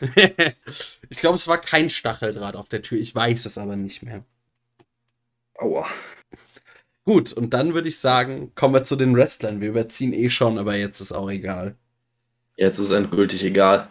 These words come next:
Speaker 2: Wir, uns wurde sowieso, äh, mehrfach herangetragen, dass wir ja da nicht mehr drauf achten sollen. Deswegen achten wir jetzt halt einfach nicht mehr drauf, so.
Speaker 1: Wir gu-, wir gu-, wir gucken mal, wer länger kann, ihr oder wir.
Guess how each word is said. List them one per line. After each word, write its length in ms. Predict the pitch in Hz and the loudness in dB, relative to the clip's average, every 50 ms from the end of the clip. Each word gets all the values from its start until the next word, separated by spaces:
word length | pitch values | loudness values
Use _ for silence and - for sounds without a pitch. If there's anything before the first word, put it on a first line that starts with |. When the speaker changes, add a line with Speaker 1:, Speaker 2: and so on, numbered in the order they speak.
| _ _ | _ _
Speaker 2:
Wir, 520 | - - - 104 104 107 120 143 - - - | -12 -8 -8 -8 -2 2 4 4 4 4 6
uns 220 | 151 165 165 160 | 4 4 6 8
wurde 240 | 165 170 170 170 165 | 8 8 8 10 8
sowieso, 840 | 151 151 147 147 147 143 127 127 143 143 143 135 127 120 107 117 123 | 8 8 8 8 8 8 8 8 8 10 10 8 8 8 6 4 4
äh, 40 | 120 | 2
mehrfach 760 | 120 123 131 147 160 160 - - 131 127 120 - - - - - _ _ - | 4 4 4 4 4 2 2 0 0 0 0 -2 -8 -16 -18 -20 _ _ -8
herangetragen, 720 | - 120 117 117 117 117 - - - 113 113 110 110 110 | -2 -2 0 0 0 -2 -4 -4 -2 0 0 2 2 0
dass 200 | 104 104 104 - | 0 0 0 0
wir 200 | 107 107 107 107 | 0 2 6 6
ja 140 | 104 104 104 | 8 8 6
da 160 | 101 104 101 | 6 6 4
nicht 220 | 104 104 104 - 101 | 4 2 0 0 2
mehr 80 | 101 | 4
drauf 180 | 98 92 92 - | 4 4 4 4
achten 300 | - 98 - - - 98 | 2 -2 -2 -2 -2 0
sollen. 260 | 101 98 98 98 98 | 4 4 4 4 2
Deswegen 480 | 95 92 - - - 101 101 101 101 - | 0 -2 -2 0 2 2 4 4 2 2
achten 280 | 92 - - - 101 | 0 0 0 0 2
wir 80 | 98 95 | 4 4
jetzt 240 | 92 92 - - - | 4 4 2 0 -2
halt 200 | 104 104 - - | -2 -2 -2 -4
einfach 320 | 107 98 - 101 92 - | -6 -6 -6 -6 -6 -2
nicht 180 | 110 98 - - | -2 -2 0 0
mehr 180 | 95 95 92 | 2 2 2
drauf, 300 | - - 80 90 87 - | 2 4 4 2 2 2
so. 240 | - - - - - - - - - - - | 0 -2 -2 -2 -4 -6 -12 -20 -18 -16 -14
Speaker 1:
Wir 80 | 110 | -2
gu-, 180 | - 139 165 165 - _ _ _ _ - - - - - - | 2 2 2 2 0 _ _ _ _ -20 -18 -18 -10 -6 -6
wir 80 | 113 | -6
gu-, 140 | - - - - - - - - - - | -6 -8 -14 -20 -18 -18 -16 -16 -14 -2
wir 120 | - 110 117 | 0 2 2
gucken 340 | 120 - - 190 - 190 185 | 2 2 0 0 2 4 6
mal, 160 | 180 175 170 | 6 8 8
wer 140 | 160 156 147 | 8 8 6
länger 340 | 143 143 147 156 160 143 123 | 6 6 4 4 6 4 4
kann, 380 | 123 - - 113 110 113 - | 4 0 -2 0 0 0 0
ihr 240 | - 139 156 160 147 | 2 4 6 8 8
oder 280 | 143 143 135 127 123 120 | 8 8 8 6 4 2
wir. 320 | 113 120 120 107 107 113 | 2 2 2 2 2 -6